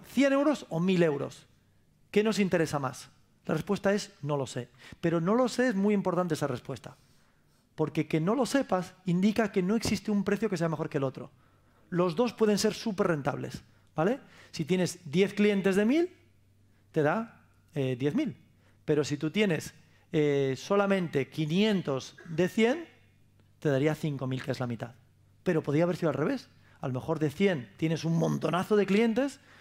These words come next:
dos mil personas te compran el de cien y a lo mejor solamente dos personas te compran el de mil. ¿Lo explico? Vale, ¿por qué te cuento todo esto? Porque tú puedes crear tu propio laboratorio. Tú puedes estar allí creando tu propio laboratorio de precios. Y entonces tú pruebas con precios y vas viendo qué sucede.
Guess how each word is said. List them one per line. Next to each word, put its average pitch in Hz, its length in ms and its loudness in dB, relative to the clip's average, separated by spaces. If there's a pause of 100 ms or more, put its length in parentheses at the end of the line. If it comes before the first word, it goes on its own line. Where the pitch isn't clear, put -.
(120)
dos 170 240 -2
mil 220 220 6
personas 196 340 0
te 151 100 -2
compran 160 260 0
el 175 60 2
de 196 100 2
cien 294 200 -4 (480)
y 170 40 -2
a 151 40 4
lo 147 60 0
mejor 156 160 -4
solamente 160 300 0
dos 143 200 -2
personas 139 320 -4
te 143 80 -8
compran 127 240 -4
el 120 60 -4
de 120 80 -6
mil. 120 200 -10 (320)
¿Lo 143 60 -6
explico? 202 400 -4 (400)
Vale, 147 180 2
¿por 165 140 0
qué 208 80 2
te 233 80 2
cuento 214 220 2
todo 170 180 2
esto? 135 260 -4
Porque 156 220 -2
tú 226 160 -2
puedes 214 240 0
crear 185 200 -2
tu 175 100 -4
propio 170 220 -2
laboratorio. 131 540 -2 (400)
Tú 175 100 -2
puedes 208 220 4
estar 180 240 0
allí 185 440 0 (200)
creando 175 340 2
tu 175 100 0
propio 147 180 -4
laboratorio 139 460 0
de 135 80 0
precios. - 500 -4 (340)
Y 160 60 -2
entonces 202 200 -2
tú 208 120 -2
pruebas 156 340 0
con 139 160 -4
precios - 340 -4
y 160 40 -2
vas 170 120 2
viendo 185 220 0
qué 175 100 -2
sucede. 139 480 -6